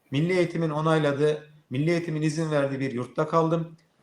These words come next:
O yurtta kaldığım gerekçesiyle de askeri okuldan atıldım. "Madem," dedi, "burası suç yuvasıydı, niçin buranın açılmasına izin verdiniz?"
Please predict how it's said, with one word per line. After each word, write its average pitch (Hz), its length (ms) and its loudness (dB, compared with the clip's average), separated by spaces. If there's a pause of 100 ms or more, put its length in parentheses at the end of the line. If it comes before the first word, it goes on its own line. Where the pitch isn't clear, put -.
O 196 120 6
yurtta 175 360 2
kaldığım 156 440 2
gerekçesiyle 156 720 2
de 156 60 4
askeri 143 340 0
okuldan 123 300 -6
atıldım. 107 380 -12 (420)
"Madem," 165 400 4
dedi, 147 160 0
"burası 135 320 0
suç - 500 -12
yuvasıydı, 147 640 -2 (440)
niçin 175 300 0
buranın 151 240 4
açılmasına 127 580 -4
izin 117 240 -6
verdiniz?" 120 520 -4